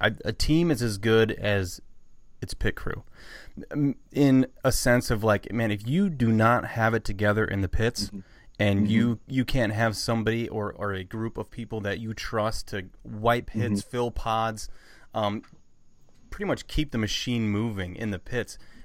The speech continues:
Speaker 1: man, it makes it a lot tougher on the players to be able to focus on what their job are.
Speaker 2: Absolutely. You know, every match you're gonna have issues, right? There's, there's not one team out there, um, f-, almost, you can almost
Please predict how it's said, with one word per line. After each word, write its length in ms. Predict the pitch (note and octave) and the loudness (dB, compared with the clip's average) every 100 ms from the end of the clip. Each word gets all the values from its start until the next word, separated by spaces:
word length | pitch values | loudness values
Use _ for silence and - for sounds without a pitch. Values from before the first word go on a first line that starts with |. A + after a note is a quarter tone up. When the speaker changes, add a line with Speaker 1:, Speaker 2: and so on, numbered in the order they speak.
| - | -8
Speaker 1:
man, 140 | G#2+ | -4
it 80 | B2+ | -2
makes 200 | C#3+ - | 0 2
it 120 | A#2+ | 0
a 80 | - | 0
lot 640 | G2 G2 G2+ G#2+ A#2 G#2 - | -2 -2 -2 0 0 -2 -2
tougher 320 | - G2+ G2 | -4 -4 -4
on 60 | F#2 | -6
the 80 | |
players 380 | - - F#2+ F#2 | -6 -4 -4 -4
to 80 | - | -6
be 60 | F#2+ | -8
able 140 | F2 | -8
to 60 | - | -8
focus 340 | F#2+ - - | -8 -8 -10
on 40 | F#2+ | -10
what 100 | F#2 | -10
their 100 | F2+ | -10
job 260 | G2 F#2 | -8 -8
are. 200 | - - - - _ - - - | -8 -12 -16 -20 _ -20 -20 -4
Speaker 2:
Absolutely. 560 | G2+ - A#2 A2+ G2+ F#2+ | -2 4 4 6 2 2
You 80 | C3 | 2
know, 360 | A#2+ B2 C3 - - - | 4 2 0 -6 -16 -4
every 300 | C3+ C3+ A2+ | 0 0 0
match 420 | G#2 A2 G#2 - | 0 -2 -4 -8
you're 80 | A2 | -4
gonna 160 | A2 | -4
have 300 | G2+ G2+ F#2 - | -4 -6 -6 -6
issues, 640 | A2+ G#2+ - F2 F2+ - - | -6 -4 -6 -8 -10 -12 -12
right? 260 | - F#2 F#2 | -4 -2 0
There's, 260 | G#2 G2+ - - - - | 0 0 -6 -16 -14 0
there's 440 | A2+ G#2+ G#2 - | 2 2 -2 -6
not 320 | B2 A#2+ A2 G#2 | -2 0 0 -4
one 300 | G2+ G2 F#2 | -6 -6 -6
team 280 | - F#2+ F#2 | -6 -4 -2
out 200 | F#2+ F#2+ | -4 2
there, 320 | F#2+ F#2+ - - - - - | 2 2 -2 -16 -20 -20 -12
um, 380 | G2+ F#2+ F#2 F#2 - - - - - - | -4 -2 -2 -4 -10 -20 -20 -20 -20 -16
f-, 200 | - - - - - - - | -12 -12 -12 -18 -20 -6 0
almost, 680 | B2+ A#2 G2+ F#2+ - - - | 4 2 2 -6 -12 -16 -8
you 320 | A#2+ A2+ A2 | -6 -4 -4
can 160 | C#3+ C3+ | 2 2
almost 400 | B2+ G#2+ - | 2 -2 -6